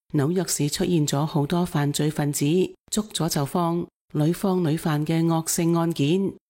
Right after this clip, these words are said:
海外媒體近日曝光，紐約市好多超市被小偷頻頻光顧之後，大紀元記者亦探訪咗紐約下東城嘅幾間超市，發現貨架上嘅物品確實空置率好高，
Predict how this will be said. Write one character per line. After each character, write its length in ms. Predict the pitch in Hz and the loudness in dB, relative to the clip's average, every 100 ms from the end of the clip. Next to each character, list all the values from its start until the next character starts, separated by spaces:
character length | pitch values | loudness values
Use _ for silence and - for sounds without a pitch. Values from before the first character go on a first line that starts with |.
| _ _ - | _ _ -2
海 100 | 190 | 0
外 180 | 202 175 | 2 2
媒 160 | 156 | 2
體 200 | 131 143 151 | 2 -2 0
近 220 | 160 147 | -2 0
日 80 | 151 | 0
曝 160 | - 147 | 0 0
光， 400 | 147 190 190 185 - _ _ | 2 0 0 -2 -8 _ _
紐 140 | 151 160 | 0 2
約 160 | 185 180 | 2 0
市 220 | - 156 | -2 -2
好 140 | 143 135 | 0 0
多 120 | 165 | 0
超 240 | 170 185 | 0 0
市 400 | 180 - 135 160 - - | 0 2 2 2 0 -2
被 140 | 170 | -2
小 180 | 160 170 | 0 0
偷 220 | 185 208 | 2 0
頻 200 | 214 143 | 0 -2
頻 220 | 123 131 | 0 -2
光 300 | 117 165 170 | 0 0 0
顧 180 | 170 147 | 2 2
之 180 | 143 185 | 2 0
後， 380 | 175 147 147 - _ _ | 0 2 0 -2 _ _
大 120 | - 170 | -2 -2
紀 160 | 175 180 | 2 0
元 200 | 202 123 | 2 0
記 160 | 123 160 | 0 -2
者 120 | 156 147 175 - _ | 0 0 0 -2 _
亦 140 | 165 | -4
探 280 | 160 - 165 | -2 -2 -2
訪 220 | 175 143 | 0 -2
咗 240 | 175 139 165 | 0 0 2
紐 180 | 156 143 | 2 2
約 160 | 165 143 | 0 0
下 180 | 147 | -2
東 300 | 139 175 185 | 0 0 0
城 200 | - 120 | 0 -2
嘅 120 | 120 143 | -4 -2
幾 160 | 139 | -2
間 200 | 143 170 | -2 -2
超 220 | 175 185 | -2 0
市， 460 | 180 - 131 156 - - _ - | 0 2 2 2 0 -8 _ -8
發 160 | - 170 | -2 0
現 220 | 160 156 | 2 2
貨 280 | 160 175 170 | 2 0 0
架 160 | 156 170 | 0 0
上 240 | 175 151 | 0 0
嘅 80 | 151 | 2
物 140 | 165 151 | 0 0
品 320 | 143 151 190 180 - | 0 0 0 -2 -6
確 160 | - 180 | -4 -2
實 200 | - 165 | 0 -2
空 300 | - 196 196 | -2 0 0
置 160 | 185 | 2
率 120 | 156 151 | 0 0
好 160 | 147 143 | 0 -2
高， 380 | 147 190 190 180 | 0 0 0 -2